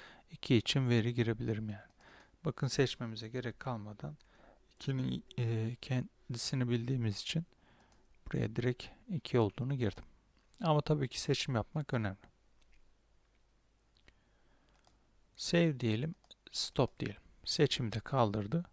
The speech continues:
Şimdi imar adayı da açalım. Resmimizi kapatalım. Etiketlerimizi açalım. Örneğin parselimizin etiketini açalım. Burada label features.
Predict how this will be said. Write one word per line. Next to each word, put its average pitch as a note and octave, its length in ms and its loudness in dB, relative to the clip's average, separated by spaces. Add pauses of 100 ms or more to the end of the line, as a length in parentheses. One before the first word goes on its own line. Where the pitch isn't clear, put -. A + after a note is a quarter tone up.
(360)
Şimdi - 260 -8
imar D3 300 2
adayı C3+ 320 2
da A#2 60 0
açalım. C#3+ 380 -2 (560)
Resmimizi B2 500 2
kapatalım. - 500 -6 (1200)
Etiketlerimizi B2+ 840 0
açalım. A#2 420 -4
Örneğin G#2+ 320 0
parselimizin A#2 720 0
etiketini - 460 -10
açalım. B2 420 -6 (560)
Burada C3 720 -2 (920)
label A#2+ 360 -2 (180)
features. - 680 -4